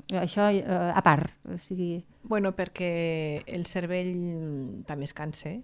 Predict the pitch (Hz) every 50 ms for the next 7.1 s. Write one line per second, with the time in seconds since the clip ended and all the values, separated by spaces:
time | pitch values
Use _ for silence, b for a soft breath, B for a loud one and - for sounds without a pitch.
0 | - - - 165 160 143 175 233 294 - - b b b b b b b 175 165
1 | 156 156 156 156 151 139 - 147 151 147 147 147 165 170 160 - 180 156 147 143
2 | - - - 160 151 143 139 139 - 147 139 139 170 175 175 - - 165 165 160
3 | 156 - 175 170 165 156 151 147 139 - 156 151 147 147 151 151 - 165 160 156
4 | 156 180 233 254 - 175 147 147 143 143 147 - 143 - 151 147 147 147 151 143
5 | - - 156 151 147 143 147 151 165 - - - b b b b b b - -
6 | - 135 139 - - 151 139 139 135 135 135 139 139 139 135 131 127 - 73 69
7 | 85 -